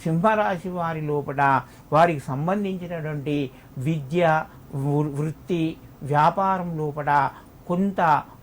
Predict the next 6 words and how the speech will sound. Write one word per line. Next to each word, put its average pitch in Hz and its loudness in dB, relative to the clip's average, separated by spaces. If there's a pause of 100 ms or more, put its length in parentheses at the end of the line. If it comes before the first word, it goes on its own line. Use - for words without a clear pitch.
(120)
పురోభివృద్ధి 175 0 (260)
కనబడుతూ 147 -2
ఉంటుంది. 135 -4 (340)
ఈ 185 4
వారికి 160 0 (240)
ఈరోజు 180 2